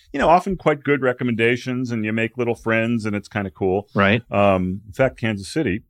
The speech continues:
Speaker 1: I once did that. And <laughs> while I didn't get a good place to eat, um, was it Dolly Parton? No. Um, what was her name? Jesus, actress. Uh, Morgan Fairchild.
Speaker 2: Oh.
Speaker 1: Morgan Fairchild said, "Hey, I love reading your stuff about politics.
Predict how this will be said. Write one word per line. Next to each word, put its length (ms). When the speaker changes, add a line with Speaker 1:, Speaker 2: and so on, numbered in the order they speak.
Speaker 1:
I 80
once 240
did 220
that. 280
And 380
<laughs> 200
while 200
I 60
didn't 240
get 100
a 60
good 160
place 240
to 100
eat, 320
um, 300
was 120
it 120
Dolly 340
Parton? 200
No. 260
Um, 400
what 160
was 140
her 120
name? 360
Jesus, 420
actress. 540
Uh, 100
Morgan 320
Fairchild. 640
Speaker 2:
Oh. 340
Speaker 1:
Morgan 240
Fairchild 400
said, 140
"Hey, 280
I 100
love 320
reading 240
your 140
stuff 260
about 280
politics. 480